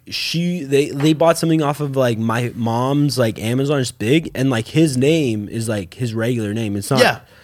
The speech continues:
Speaker 1: So she literally put in her last
Speaker 2: She,
Speaker 1: name.
Speaker 2: right, she didn't put my la-, right, she put hers,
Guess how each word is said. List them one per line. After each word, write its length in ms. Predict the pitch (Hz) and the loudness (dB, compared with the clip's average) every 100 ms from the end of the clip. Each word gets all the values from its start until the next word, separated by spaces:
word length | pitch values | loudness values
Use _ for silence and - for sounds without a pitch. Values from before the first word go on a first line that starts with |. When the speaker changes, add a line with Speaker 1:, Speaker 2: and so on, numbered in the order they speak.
| - _ | -20 _
Speaker 1:
So 120 | - | 0
she 240 | 165 - 214 | 2 2 4
literally 360 | 170 185 165 | 6 6 6
put 180 | 143 160 | 4 2
in 140 | 139 | 2
her 180 | 131 127 | 0 0
last 300 | 120 110 110 | 0 -2 -2
Speaker 2:
She, 100 | - | 0
Speaker 1:
name. 100 | 240 | 4
Speaker 2:
right, 240 | 196 170 135 | 4 4 2
she 100 | 196 | -2
didn't 120 | 175 | 0
put 100 | 170 | 0
my 140 | 147 | 2
la-, 180 | 170 135 | 0 -2
right, 220 | 131 160 110 | -2 -4 -4
she 60 | |
put 140 | 147 131 | -6 -4
hers, 400 | 156 98 - | -4 -6 -16